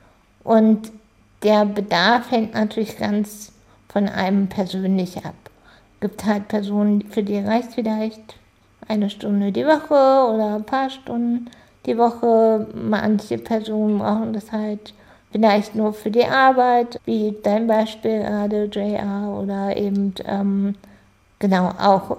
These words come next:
irgendwie andere Leute wie ich halt brauchen im Prinzip vierundzwanzig Stunden Assistenz. Und das ist natürlich, je mehr Assistenz man braucht, auch ganz schön teuer. Und wie wir alle wissen, ist so ein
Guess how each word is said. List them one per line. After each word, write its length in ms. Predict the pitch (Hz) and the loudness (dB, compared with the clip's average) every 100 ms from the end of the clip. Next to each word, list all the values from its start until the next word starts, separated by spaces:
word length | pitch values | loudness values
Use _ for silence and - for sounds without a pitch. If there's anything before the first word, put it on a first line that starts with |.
| - | -2
irgendwie 680 | 208 202 196 - 196 190 202 - - _ _ _ - | 0 2 0 -4 -6 -4 -4 -6 -20 _ _ _ -2
andere 320 | 208 226 226 | 0 2 2
Leute 420 | 220 220 220 220 | 4 4 2 -4
wie 60 | 202 | -6
ich 280 | 202 - 226 | -8 -6 -2
halt 380 | 220 220 - | 0 -2 -6
brauchen 440 | - 208 - 208 220 - - _ | -6 -6 -2 -2 -2 -8 -20 _
im 100 | 202 | -4
Prinzip 480 | 196 214 202 214 190 | -2 0 -2 -4 -4
vierundzwanzig 560 | 220 196 185 190 185 185 | -2 -2 -2 -6 -6 -10
Stunden 340 | - 180 190 | -8 -4 -2
Assistenz. 680 | 170 175 - - - 175 185 - _ _ - _ _ _ _ - | -4 -8 -12 -18 -12 -12 -12 -16 _ _ -20 _ _ _ _ 0
Und 540 | 220 208 208 208 208 - - _ _ _ - | 4 6 4 0 -4 -14 -20 _ _ _ -8
das 220 | 214 208 220 | -2 -2 -2
ist 240 | 240 - | -4 0
natürlich, 600 | 240 240 240 240 226 - | 2 2 2 0 0 -4
je 80 | 202 | -2
mehr 320 | 196 202 208 | -2 0 -2
Assistenz 480 | 196 190 - 202 196 - | -4 -8 -6 -4 -6 -8
man 180 | 180 180 | -10 -10
braucht, 480 | - 214 285 349 349 - _ _ _ _ _ _ - | -8 -4 -2 -2 -8 -20 _ _ _ _ _ _ 0
auch 240 | 254 254 | 2 2
ganz 220 | 240 240 247 | 2 0 0
schön 140 | 226 | -4
teuer. 400 | - 180 - 170 | -2 -4 -2 -4
Und 180 | 196 202 | -4 -4
wie 140 | 220 208 | -4 -4
wir 160 | - | -4
alle 260 | 190 190 196 | -4 -8 -6
wissen, 480 | 233 233 254 240 233 | -6 -6 -8 -6 -6
ist 200 | 202 - | -8 -8
so 80 | |
ein 500 | 202 196 196 196 208 | -8 -6 -4 -4 -4